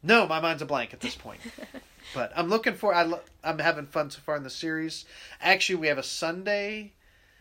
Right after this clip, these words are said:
Speaker 1: where you're gonna hear from some of the elders.
Speaker 2: Cool.
Speaker 1: We're gonna have a, a kind of a, a,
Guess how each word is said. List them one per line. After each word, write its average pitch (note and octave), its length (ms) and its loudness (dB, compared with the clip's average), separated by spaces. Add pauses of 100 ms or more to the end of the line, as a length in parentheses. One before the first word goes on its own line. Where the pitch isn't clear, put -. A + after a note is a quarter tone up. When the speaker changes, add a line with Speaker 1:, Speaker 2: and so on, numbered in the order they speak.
(200)
Speaker 1:
where C#3+ 160 -2
you're D3 140 0
gonna F3+ 140 0
hear F3+ 180 -2
from F3 160 -12
some E3+ 160 -8
of E3 60 -10
the F3+ 100 -2
elders. - 680 -6 (160)
Speaker 2:
Cool. - 260 -20 (200)
Speaker 1:
We're C3+ 120 -6
gonna C3+ 140 -4
have C#3 200 -2
a, C3 180 -2
a C#3 60 -8
kind D3 280 -6
of B2+ 80 -8
a, A#2+ 260 -2 (600)
a, B2+ 60 -14